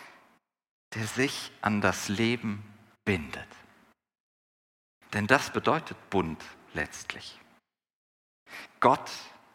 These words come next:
bindet sich ans Leben. Gott legt sich fest, Gott verpflichtet sich selbst dazu, die Erde zu bewahren.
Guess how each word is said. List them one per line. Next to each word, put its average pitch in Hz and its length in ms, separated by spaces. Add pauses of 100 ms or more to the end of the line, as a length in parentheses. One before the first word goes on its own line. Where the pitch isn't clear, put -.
(240)
bindet 117 420
sich - 500 (680)
ans - 280
Leben. 87 320 (1300)
Gott - 280
legt 131 280
sich - 220
fest, - 400
Gott 143 240
verpflichtet - 880
sich 117 180
selbst 175 420
dazu, 147 400 (680)
die 107 140
Erde 110 240
zu - 160
bewahren. 98 560